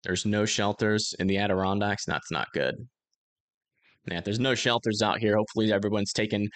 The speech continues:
shelter. Again, that's the lowest, most interior portion of your house, but, um, you know, it's kinda pointless to say that again at this point, given the fact that this has already impacted this town.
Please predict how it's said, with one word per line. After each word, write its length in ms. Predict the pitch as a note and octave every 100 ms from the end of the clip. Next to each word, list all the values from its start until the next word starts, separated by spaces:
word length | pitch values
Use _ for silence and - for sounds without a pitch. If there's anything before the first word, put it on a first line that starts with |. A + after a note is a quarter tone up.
| - - - -
shelter. 400 | - G#2+ G2+ G#2
Again, 300 | G2+ A#2 A2+
that's 160 | G#2
the 80 | -
lowest, 320 | G#2+ A2+ A2
most 180 | A2+ A2
interior 380 | G#2+ A#2 A2 G#2
portion 300 | - A2+ A2
of 80 | G#2
your 80 | G2+
house, 380 | G#2+ G#2+ G#2 -
but, 140 | D2
um, 80 | - -
you 100 | E2
know, 100 | B1+ - _ _ - - - -
it's 100 | -
kinda 160 | F#2
pointless 360 | F2 G2 E2 F#2
to 60 | G#2
say 200 | - G2
that 160 | F#2
again 420 | F2+ F#2+ F#2+ F#2+ A2 -
at 100 | -
this 180 | G#2 G#2+
point, 340 | - G2+ F2
given 160 | - F#2
the 80 | F2
fact 300 | G#2 F2 -
that 100 | F2
this 160 | G2+ -
has 120 | F#2
already 480 | F#2+ G2+ G2+ F#2+ F#2
impacted 580 | G#2 G2 G2+ F#2+ - F2+
this 200 | F#2 -
town. 400 | G#2 F#2+ F#2